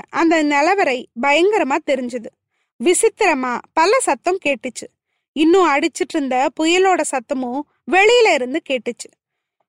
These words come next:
சோமன் திடீர்னு நின்னு, "ஏதோ காலடி சத்தம் கேட்டுச்சு," அப்படின்னா. ரவிதாசன்,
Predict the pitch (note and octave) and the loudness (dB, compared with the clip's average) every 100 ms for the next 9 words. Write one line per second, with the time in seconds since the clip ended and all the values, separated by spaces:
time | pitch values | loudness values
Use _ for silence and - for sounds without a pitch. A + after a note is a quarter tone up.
0 | _ - A4+ C5 C5+ D#4+ E4+ G4 A#4+ A#4+ | _ 0 2 4 2 2 2 2 2 4
1 | F4+ D#4+ C#4+ C4+ D4 _ _ _ F#4+ A#4 | 2 2 -2 -6 -10 _ _ _ 0 2
2 | C5 - F4 G#4 C#5 A#4+ - - E4 C#4+ | 2 2 4 4 4 2 -2 -2 -2 -2
3 | D4+ A#3 C#4 - C#4+ - C4 A#3 C4 B3+ | -4 -4 -8 -4 -4 -2 -4 -4 -6 -6
4 | - _ _ _ _ - G#3+ C#4+ F4 G4+ | -8 _ _ _ _ -10 -2 0 2 2
5 | G4+ E4+ B3+ | 2 0 -6